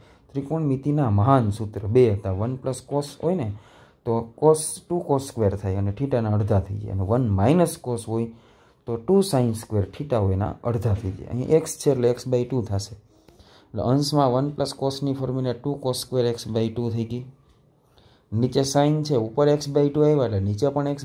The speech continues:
by ટુમાં જવું પડશે, એટલે sin x ની, sin ટુ theta-ની ફોર્મ્યુલા ટુ sin theta into cos theta. અહીં sin x છે એને ધરાર તમારે,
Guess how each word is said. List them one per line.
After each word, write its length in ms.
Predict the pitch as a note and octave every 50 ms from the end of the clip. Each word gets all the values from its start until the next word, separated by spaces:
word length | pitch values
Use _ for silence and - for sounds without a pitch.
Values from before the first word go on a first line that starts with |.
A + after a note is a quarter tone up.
| C3+
by 80 | C#3+ C3+
ટુમાં 260 | C3+ C#3 C#3 C3+ B2+
જવું 240 | B2 B2 B2 B2 A#2+
પડશે, 300 | B2+ B2 A#2+ - - - - _ _ _ _ _ _ _ _ _ _ _ _ _ _ _ -
એટલે 100 | G2+ G2+
sin 460 | G2+ - A2 A2+ C3 C#3+ D3 D3+ D3+
x 120 | D3+ -
ની, 420 | C#3+ C#3+ C#3+ C#3+ C#3+ C#3+ D3 D3 D3+ - - _ _ _ _ _ _ _
sin 300 | - - C#3+ D3+ D#3 D3+
ટુ 320 | C#3+ - - - F#3+ G3 F#3 -
theta-ની 320 | D3 D3 C#3+ B2 A2+ A2
ફોર્મ્યુલા 460 | G#2+ G#2+ A#2+ A#2 A2+ A2 G#2+ G2+ F#2+ F#2
ટુ 260 | F#2+ - D3 D3+ D3+ D3 -
sin 140 | C#3+ D3 D3
theta 300 | D3 D3 - D3+ - F3+ E3+
into 280 | C#3 B2 A#2 A#2 B2+ B2 - -
cos 160 | B2 B2 B2
theta. 460 | - - - - - - G2+ A#2 - G2+ G2 - - - - - - - - _ _ _ _ _ - -
અહીં 140 | - A2 G#2+
sin 360 | G#2 - C#3 D3 D#3 D#3+ - - - - E3+ G3 F#3+
x 20 | -
છે 300 | - - - - - A2+
એને 280 | - G#2+ A#2+ B2 A2+
ધરાર 380 | A2 - A2 A2+ C3 D3 D#3+ D#3
તમારે, 460 | D#3 E3 E3 D#3+ E3 D#3+ D#3+ D#3 D3+